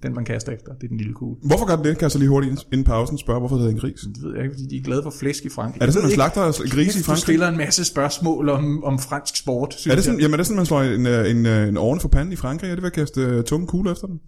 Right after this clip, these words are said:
Speaker 1: Det ved jeg ikke. Det, jeg kunne da sagtens forestille mig, det ville virke.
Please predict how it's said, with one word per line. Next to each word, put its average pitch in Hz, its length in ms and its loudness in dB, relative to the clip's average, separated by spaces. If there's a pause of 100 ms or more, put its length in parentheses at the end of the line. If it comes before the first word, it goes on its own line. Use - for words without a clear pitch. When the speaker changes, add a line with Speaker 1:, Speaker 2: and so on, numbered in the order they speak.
Speaker 1:
Det 214 100 -8
ved 349 100 -2
jeg 190 80 0
ikke. 220 120 -4
Det, 180 100 -6 (200)
jeg 160 120 0
kunne 160 120 0
da 139 80 2
sagtens 165 340 -2
forestille 202 320 -4
mig, 170 100 -4
det 160 80 -2
ville 127 160 0
virke. 110 240 -4